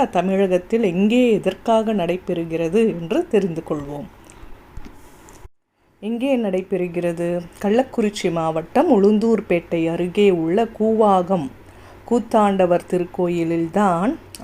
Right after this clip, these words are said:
ஆண்டுதோறும் சித்திரை பெருவிழா சிறப்பாக நடைபெறுகிறது. இந்த திருவிழாவில் கலந்து கொள்வதற்காக இந்தியா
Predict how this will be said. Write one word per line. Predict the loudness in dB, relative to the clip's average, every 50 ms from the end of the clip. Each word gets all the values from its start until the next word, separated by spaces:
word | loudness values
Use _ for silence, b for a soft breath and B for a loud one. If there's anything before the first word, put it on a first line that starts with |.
| 0 2
ஆண்டுதோறும் | 4 4 4 4 4 4 2 2 2 2 0 -2 -2 -4
சித்திரை | -6 -10 -4 0 0 2 2 0
பெருவிழா | -2 -2 -2 -2 -4 -4 -4 0 2 2 0 0
சிறப்பாக | 0 0 0 0 0 0 0 2 2 2 2 2 2
நடைபெறுகிறது. | 2 2 2 0 0 -2 -4 -4 -4 -6 -8 -8 -8 -10 -12 -14 -16 -18 B B B B B B B B B B 2
இந்த | 4 6 6 4 4 2
திருவிழாவில் | 2 2 2 0 0 0 0 0 0 0 2 2 0 0 0 0
கலந்து | 0 0 2 2 0 0
கொள்வதற்காக | 0 0 -2 -2 -2 -4 -4 -4 -6 -8 -8 -8 -6 -4 -4 -2 0 0 0 2 0 -2 -4 B B B B B B B B B
இந்தியா | 2 4 4 4 4 4 4 4 4